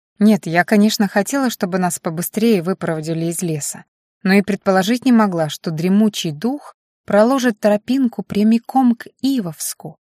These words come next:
"Всё в порядке. Идём. Вот сейчас доберёмся до города, и можно будет выдохнуть. А там ещё раз обсудим детали предстоящего представления. Надо, чтобы каждый уяснил свою роль.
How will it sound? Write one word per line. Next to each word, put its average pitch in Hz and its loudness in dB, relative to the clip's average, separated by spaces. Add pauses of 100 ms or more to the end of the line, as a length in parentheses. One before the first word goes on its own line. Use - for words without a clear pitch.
(260)
"Всё - 0
в - -12
порядке. 240 0 (460)
Идём. 202 0 (580)
Вот 208 -2
сейчас 214 0
доберёмся 196 -2
до 170 0
города, 151 -8
и 185 -2
можно 226 2
будет 165 -6
выдохнуть. 151 -10 (400)
А 196 2
там 277 4
ещё 220 0
раз 170 -4
обсудим 170 -6
детали 208 0
предстоящего 170 -8
представления. 147 -12 (460)
Надо, 196 2
чтобы 190 -4
каждый 202 -4
уяснил 185 -2
свою 165 -4
роль. 147 -10